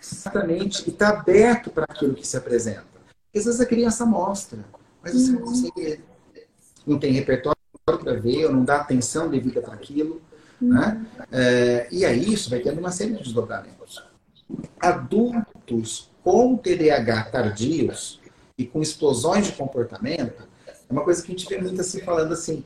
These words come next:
Speaker 1: "Ah, fulano, filho de cicrana, de beltrano, nossa, deu muito trabalho. Nossa, ele é muito problemático." "Nossa senhora, aquele rapaz, aquela moça, meu Deus do céu, só trouxe desgosto pros pais e isso e aquilo outro."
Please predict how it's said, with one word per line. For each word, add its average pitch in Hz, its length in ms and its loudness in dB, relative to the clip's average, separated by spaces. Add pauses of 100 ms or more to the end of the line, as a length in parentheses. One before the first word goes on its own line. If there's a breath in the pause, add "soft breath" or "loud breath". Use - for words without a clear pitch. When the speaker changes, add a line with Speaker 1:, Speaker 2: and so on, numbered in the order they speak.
(160)
Speaker 1:
"Ah, 165 200 0
fulano, 160 580 0
filho 180 240 -2
de - 80 -8
cicrana, 147 800 2
de 113 100 -10
beltrano, 143 720 2
nossa, 165 320 -4
deu 233 140 -2
muito - 260 -6
trabalho. 101 540 -10 (360 soft breath)
Nossa, 214 300 2
ele 185 120 0
é 147 40 -2
muito 147 400 -2
problemático." 104 880 -4 (420 loud breath)
"Nossa 226 680 4
senhora, 120 520 -4
aquele 220 280 -4
rapaz, 151 600 -4
aquela 185 320 -4
moça, 170 560 0
meu 254 220 0
Deus 185 400 6
do 117 80 -14
céu, 117 600 0 (260 soft breath)
só 254 220 -2
trouxe 262 520 2
desgosto 190 720 4
pros 196 240 -6
pais 359 520 -2
e 311 180 0
isso - 140 -4
e - 40 -14
aquilo 151 200 -6
outro." 117 180 -10